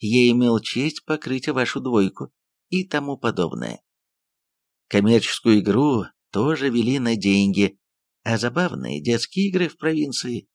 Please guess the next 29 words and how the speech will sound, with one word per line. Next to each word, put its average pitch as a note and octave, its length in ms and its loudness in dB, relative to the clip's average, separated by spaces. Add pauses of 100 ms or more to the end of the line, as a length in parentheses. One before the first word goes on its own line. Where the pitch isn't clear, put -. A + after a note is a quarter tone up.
(140)
в - 80 -14
семейном C#3+ 580 0
или A#2 260 -2
дружеском G#2+ 540 -2
кругу F#3 420 -4 (440)
и G3+ 180 2
на F#3 160 2
щелчки C3+ 540 0
в B2+ 80 -2
лоб G3+ 300 2
и F3+ 80 0
так B2+ 260 -6
далее. D2 460 -2 (680)
Здесь G2 440 2
проигрыш G2+ 680 2
или G2+ 240 -2
выигрыш F#3 580 0 (320)
был D3 300 2
только D3+ 340 -2
предлогом A2+ 760 2 (320)
для A2+ 320 4
возбуждения A#2 840 0
интереса G#2 440 0
к - 60 -4
игре, E2 420 -2 (480)
а A#2+ 120 0
не A2+ 160 0
порождал A2 680 -2
азарта. A#2+ 680 -6